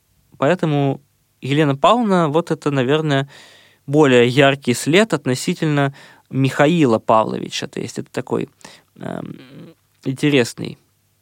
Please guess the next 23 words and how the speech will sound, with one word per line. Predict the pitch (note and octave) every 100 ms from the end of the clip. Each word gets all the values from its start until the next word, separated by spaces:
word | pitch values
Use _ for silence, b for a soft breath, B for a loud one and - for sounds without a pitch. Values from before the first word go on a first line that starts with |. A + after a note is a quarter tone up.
| _ _ _ _
тоже | - A2 G#2+ - - b b b b
поворот | B2 B2 C3 E3+ E3
в, | - A2+ A#2 A2+ -
в | A#2+
истории | A#2+ C#3 B2+ A#2+
династии. | A#2 C3 B2+ A2 - - C3+ - B B
И | -
я | E3+
повторюсь, | A3 D#3+ - F#3 G3
что | - -
именно | - F3 E3
с | D#3+ - -
момента, | C#3+ E3 E3+ E3 B2+ - G#2 - b b b _
как | - B2+
Павел, | - D3+ C3+ A#2 G#2+ -
э, | A2+ G#2+ G2+ -
как | - A2
раз | B2 A2+
оставил | - - - B2+ A#2
за | A#2
собой | A#2+ C3+ C3 A2+
большое | A2+ - A#2+
потомство, | A2+ B2+ G#3 C4+ B3 F#3+ F#3+